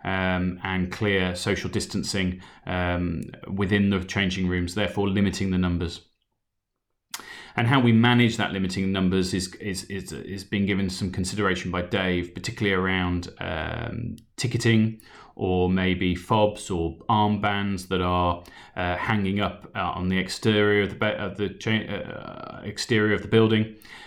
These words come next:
particularly around, um, uh, the outside, so you can see how many people are, are in the changing rooms, uh, whether there's space for you to enter those changing rooms.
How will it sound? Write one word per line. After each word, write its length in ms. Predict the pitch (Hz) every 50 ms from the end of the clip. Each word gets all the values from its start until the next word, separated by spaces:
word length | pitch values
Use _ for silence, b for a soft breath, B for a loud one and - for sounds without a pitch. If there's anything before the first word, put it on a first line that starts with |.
| B B
particularly 400 | B - - 117 110 104 98 101
around, 540 | 98 98 98 98 95 92 92 92 92 90 - -
um, 720 | 101 95 90 87 87 87 87 85 87 85 85 85 82 85 85 B B B B B B B
uh, 1080 | - 90 87 87 87 85 85 85 85 85 82 80 76 - - - - - - - - - 65 80
the 100 | 104 104
outside, 640 | 98 95 92 - - 127 120 117 117 117 110 113
so 120 | - -
you 220 | 92 92 90 90 90
can 160 | 90 - 95
see 220 | 90 - - 101
how 140 | 90 95 98
many 120 | 95 92 90
people 400 | - 107 104 - 101 90 92 92
are, 120 | - -
are 260 | 95 90 87 90 92
in 140 | 104 113 120
the 80 | 120 110
changing 420 | - - 117 117 110 107 113 117
rooms, 440 | 117 117 117 117 120 120 117 - B B B B B B B -
uh, 120 | 92 92 95
whether 180 | 98 101 90
there's 200 | 85 92 92 90
space 360 | - - - 120 117 117 117 -
for 140 | - 107
you 100 | 110 104
to 180 | 101 - - -
enter 240 | 120 117 117 117 120
those 220 | 113 110 110 110
changing 460 | 110 - 120 113 110 110 113 117 113
rooms. 440 | 110 110 113 113 110 110 110 110 -